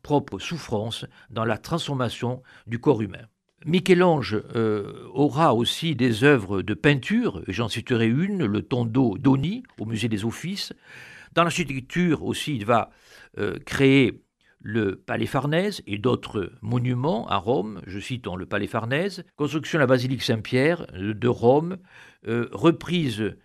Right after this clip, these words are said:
des plans à croix grecque, reprise de la coupole à la suite de Bramante et de Raphaël. En effet, en quinze cent zéro six, le pape Jules deux avait ordonné la construction d'une nouvelle basilique.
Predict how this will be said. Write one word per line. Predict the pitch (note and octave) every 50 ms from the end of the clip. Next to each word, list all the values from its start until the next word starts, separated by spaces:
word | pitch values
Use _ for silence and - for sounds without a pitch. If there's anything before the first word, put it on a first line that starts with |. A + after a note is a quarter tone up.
| _
des | - A2+ C3 B2+
plans | B2+ - C3+ D#3 D3 C3+ A#2 - -
à | - G2+
croix | - - C3 B2+
grecque, | A#2 - - A#2+ C#3 E3 D#3+ - - E3 - _ _ _ _ _ _ _ _ _
reprise | - - C#3 C#3+ C#3 - - C#3+ D#3 C3+ A2
de | G#2+ G2 F#2+ G#2
la | G2+ G2+
coupole | - - D#3 C#3+ - B2 A2 G#2 A#2 B2+ C#3+ - _ _ _ _
à | -
la | B2 A#2+ A2+
suite | - - - C#3+ B2+ - A2+
de | G2 G2+ G2+
Bramante | G2 A2 C3+ C3+ A2+ G2+ G2 F#2+ G#2+ G#2 - - A2+ A2 - _ _
et | A#2+ B2 B2 B2 A#2
de | A2+ G2+ F#2 A#2 B2 A#2+ -
Raphaël. | - - B2 A#2+ A#2+ B2+ G#2 E2+ D2+ D2 C#2 - _ _ _ _ _ _ _ _ _ _ - - - - -
En | A2 A#2+
effet, | C3 A#2+ - - F#3+ F3
en | - G#2+ G#2+ A2+
quinze | - - E3+ D#3+ C#3 C#3
cent | A#2+ - - C#3 A#2+ G#2+ F#2+ - -
zéro | F2 G2 C3 B2+ G#2+ A2+
six, | G#2+ - - F#3 F3
le | C3 B2+
pape | B2+ - B2+ B2 - G#2+
Jules | G#2 G2+ C3 B2 A#2 G#2
deux | F2+ G#2+ A#2 C3 - -
avait | G#2 G2 G#2+ A2+ A2+ -
ordonné | C#3 C#3+ C#3 C3 B2 A2 G2+ G2+ G#2+ A#2 - - - - -
la | A#2 G#2+
construction | - - D#3 D3+ - C#3+ A#2 - - - C3 C#3 D3+
d'une | B2 G2+ G#2 A2
nouvelle | A#2+ A#2 G2+ A#2 A#2+ A#2+ A#2+ G#2+
basilique. | F#2 A#2+ A2+ G2 G2 F2+ - - _ _ _ _